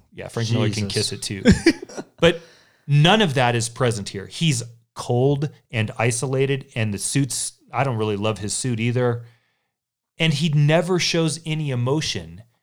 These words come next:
Speaker 1: And I think that's why that part in the bathtub also creeps me out. It's like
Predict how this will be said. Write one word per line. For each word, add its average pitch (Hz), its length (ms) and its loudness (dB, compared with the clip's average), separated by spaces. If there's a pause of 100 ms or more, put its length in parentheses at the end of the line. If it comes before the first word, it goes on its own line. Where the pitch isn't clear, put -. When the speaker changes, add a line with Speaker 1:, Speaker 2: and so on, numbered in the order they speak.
(360)
Speaker 1:
And 127 160 -2
I 139 40 2
think - 200 2
that's 160 160 2
why 135 200 4
that 123 240 0
part 160 240 0
in 107 60 -4
the 98 80 -8
bathtub 127 600 0
also 160 260 2
creeps 117 400 -4
me 117 100 0
out. 101 280 -4
It's - 240 -6
like 127 340 -2